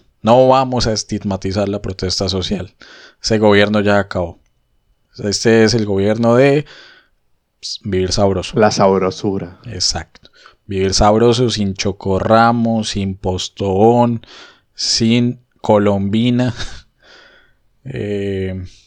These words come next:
Speaker 1: sin Don Jacobo. Pero bueno,
Speaker 2: Mm.
Speaker 1: proseguimos.
Speaker 2: A todos vamos a caer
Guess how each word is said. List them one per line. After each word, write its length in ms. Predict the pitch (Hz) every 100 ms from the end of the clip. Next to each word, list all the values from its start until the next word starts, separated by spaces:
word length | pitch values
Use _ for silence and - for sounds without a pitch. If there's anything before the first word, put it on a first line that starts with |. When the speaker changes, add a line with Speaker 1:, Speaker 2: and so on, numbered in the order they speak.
| _ _ _
Speaker 1:
sin 280 | - 101 98
Don 200 | 95 92
Jacobo. 600 | 95 90 113 110 117 - _ _ _ _ _ _ _ _ _ _ _ _ _ _
Pero 160 | - 104
bueno, 200 | 98 87
Speaker 2:
Mm. 420 | 151 185 175 160
Speaker 1:
proseguimos. 760 | 135 101 92 98 101 90 - - - _
Speaker 2:
A 100 | 110
todos 320 | - 127 139
vamos 240 | 135 139
a 40 | 131
caer 320 | 127 117 139